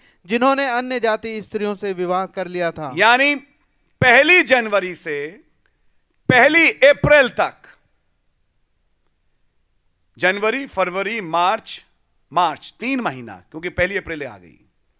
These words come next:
Speaker 2: तीन महीना केवल इस बात में कि अपने बीच से हम गुनाहों को निकालेंगे।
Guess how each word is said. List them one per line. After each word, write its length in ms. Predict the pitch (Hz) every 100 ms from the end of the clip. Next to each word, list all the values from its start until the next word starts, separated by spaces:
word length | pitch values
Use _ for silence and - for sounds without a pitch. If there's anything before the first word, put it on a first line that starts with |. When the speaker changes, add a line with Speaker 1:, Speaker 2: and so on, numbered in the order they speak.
| _ _ _ _ _ _ _ -
Speaker 2:
तीन 380 | 330 392 392
महीना 580 | 339 294 277 302 311 277 - _ _ _ _ _ _ _ _ _ _ _ _ _ _ _ _ _ _ _ _ _ -
केवल 400 | 254 320 339 320
इस 140 | 285
बात 320 | 226 302 311
में 440 | 294 285 285 240 - _ _ _ _ _ _ _ _ _
कि 100 | -
अपने 340 | 254 254 254 240
बीच 440 | 143 254 349 339
से 340 | - - 226 220
हम 360 | 165 214 170
गुनाहों 640 | 165 214 226 233 214 311 302
को 160 | 196
निकालेंगे। 800 | 180 156 139 131 123 117 110 -